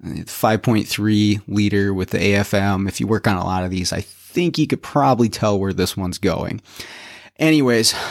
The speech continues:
um, misfire on cylinder six. Okay, so that's on the,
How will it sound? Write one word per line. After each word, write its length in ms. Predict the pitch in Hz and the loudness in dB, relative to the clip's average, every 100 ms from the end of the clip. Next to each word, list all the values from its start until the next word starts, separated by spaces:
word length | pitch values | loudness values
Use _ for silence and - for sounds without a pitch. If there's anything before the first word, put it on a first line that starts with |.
| - | -6
um, 420 | 120 113 110 110 131 | -4 -2 -2 -4 -2
misfire 680 | 135 - 143 131 127 120 - | 0 2 2 2 2 0 -6
on 480 | 107 107 110 104 120 _ | -6 -4 -4 -6 -10 _
cylinder 420 | - - 143 139 131 | -4 0 2 2 2
six. 640 | - 107 98 - - - _ _ _ | 0 0 -2 -4 -8 -8 _ _ _
Okay, 240 | - 104 101 | -10 -8 -6
so 400 | - - 101 104 | -6 -6 -6 -2
that's 240 | 104 - | -2 -2
on 260 | 110 104 101 | -4 -4 -6
the, 380 | 95 95 95 | -6 -6 -6